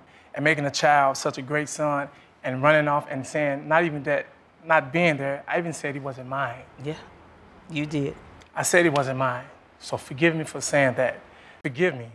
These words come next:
Speaker 1: for not being there to teach him about fatherhood and being a man and keep him from your rage and your wrath and speaking down to him as a man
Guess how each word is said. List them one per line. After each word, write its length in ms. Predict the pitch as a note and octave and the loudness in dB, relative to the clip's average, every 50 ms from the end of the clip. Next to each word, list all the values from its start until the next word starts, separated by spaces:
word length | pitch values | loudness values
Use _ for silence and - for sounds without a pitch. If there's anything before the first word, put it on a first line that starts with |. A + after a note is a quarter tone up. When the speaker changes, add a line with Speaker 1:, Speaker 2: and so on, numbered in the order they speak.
| - | -20
Speaker 1:
for 200 | - _ - D3 | -20 _ -8 -2
not 240 | C#3 C#3+ C3+ C3 B2 | 2 2 2 2 2
being 200 | C#3+ C3 B2+ B2 | 0 -2 0 0
there 140 | B2 A#2+ A#2+ | -2 -4 -6
to 100 | C3 B2+ | -8 -12
teach 300 | - - E3 C#3+ - - | -12 -8 -8 -8 -8 -10
him 180 | C#3 C3 A#2+ - - - _ _ _ _ _ _ _ _ - - - | -12 -12 -14 -14 -18 -20 _ _ _ _ _ _ _ _ -16 -6 -4
about 340 | C#3 C3+ D3 B2 B2 - | 2 6 8 8 8 8
fatherhood 520 | - C3+ C3 B2+ A2+ B2 A2+ G#2 B2+ B2+ A#2 | 6 6 8 8 6 4 -2 -4 -6 -6 -6
and 60 | A#2 | -2
being 180 | A#2+ C#3+ D3 C#3 | 0 0 2 2
a 60 | B2+ | 0
man 420 | A2+ B2 B2 A#2 A#2 A2+ A#2 B2 - - _ _ _ _ _ _ _ _ _ _ - | 0 0 -2 -2 -2 -4 -6 -8 -12 -20 _ _ _ _ _ _ _ _ _ _ 0
and 300 | C#3+ C#3 C3+ C3+ C3 A2 - - - | 0 0 2 0 -2 -4 -8 -14 -8
keep 200 | - E3+ E3 - | -8 -8 -6 -4
him 180 | C#3 B2+ B2+ | -4 -4 -4
from 440 | B2 - - B2+ A#2+ A#2+ B2 C3+ - - _ _ _ _ _ _ _ _ _ _ _ | -8 -4 -4 -4 -4 -4 -8 -12 -16 -20 _ _ _ _ _ _ _ _ _ _ _
your 180 | D3 C3+ C3+ C3 | -2 -2 0 0
rage 420 | B2+ B2+ B2+ B2 B2 B2+ B2 - - | 0 0 0 -2 -4 -6 -8 -12 -10
and 140 | - A#2+ B2 | -8 -6 -2
your 200 | B2 B2 A#2+ A#2 | 0 0 0 2
wrath 380 | A#2 A#2+ A#2+ A#2+ A#2+ B2 - - - - - - _ _ _ _ _ _ - | 4 4 4 4 2 -2 -4 -8 -20 -20 -20 -20 _ _ _ _ _ _ -2
and 420 | C3 B2+ B2 A#2+ A#2+ B2 C3+ - - - - _ _ _ - | 0 0 0 0 0 -4 -8 -10 -14 -20 -20 _ _ _ -14
speaking 380 | - - - D3 C3 C3 B2+ B2 | -14 -10 -8 -8 -4 -4 -2 0
down 280 | C3 B2+ B2+ C3 C3 | 2 4 4 4 2
to 100 | - - | 0 -4
him 420 | B2 G2+ A#2 A#2+ A#2+ A#2+ B2 D3 - - | -6 -2 -2 -2 -2 -2 -4 -8 -10 -8
as 180 | - C3 A#2+ A#2 | -6 -6 -4 -2
a 40 | A#2+ | 0
man 400 | B2+ C3 B2 A2+ A#2+ B2+ - | 2 2 2 0 -2 -4 -8